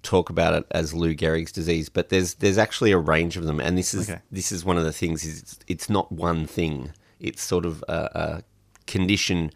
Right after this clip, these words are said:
Speaker 1: it's a group of conditions that results in specific, uh, degenerative problems that people have. So basically what happens is that the motor neurons or nerves that control people's movement stop working.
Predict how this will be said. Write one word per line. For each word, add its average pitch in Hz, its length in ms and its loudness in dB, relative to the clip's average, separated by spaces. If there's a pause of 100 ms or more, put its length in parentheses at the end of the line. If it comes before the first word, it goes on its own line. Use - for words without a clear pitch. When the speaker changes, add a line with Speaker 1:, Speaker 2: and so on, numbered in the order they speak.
(240)
Speaker 1:
it's - 160 -4
a - 20 -2
group 98 320 0
of 80 140 -6
conditions 82 560 -2
that 80 260 -4
results 85 600 -2
in 78 280 -2 (460)
specific, - 800 -2 (100)
uh, 73 540 0 (280)
degenerative 78 920 0 (140)
problems 73 540 -2
that - 180 -6
people - 320 -10
have. - 380 -8 (340)
So 131 160 2
basically 135 360 6
what 92 200 2
happens 85 460 0
is 82 300 -6
that 82 260 2
the 85 120 -2
motor 87 240 2
neurons 80 600 -2
or 85 160 -2
nerves 113 520 4 (500)
that - 260 4
control 85 800 0
people's 82 340 -4
movement 101 800 2 (180)
stop - 380 -2
working. 80 460 -2